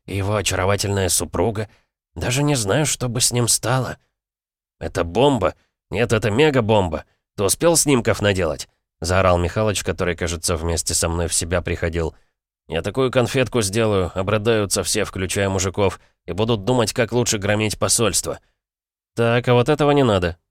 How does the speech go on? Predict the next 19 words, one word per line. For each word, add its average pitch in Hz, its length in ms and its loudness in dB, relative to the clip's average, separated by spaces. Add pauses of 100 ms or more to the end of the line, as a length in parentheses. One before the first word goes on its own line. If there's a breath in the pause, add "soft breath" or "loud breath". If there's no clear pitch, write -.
(140)
я 90 180 -2
решительно 95 480 0
прервал 87 420 0
его 85 220 -2
мечтание. 82 720 -4 (600)
«Никаких 156 500 0
погромов, 139 500 4
и 135 80 4
не 127 100 4
дай 131 160 2
тебе 127 240 2
боги 127 260 2
упомянуть 127 500 2
о 120 80 2
том, 139 160 2
что - 180 -2
это 120 160 0
вообще 117 300 2
возможно. 110 560 2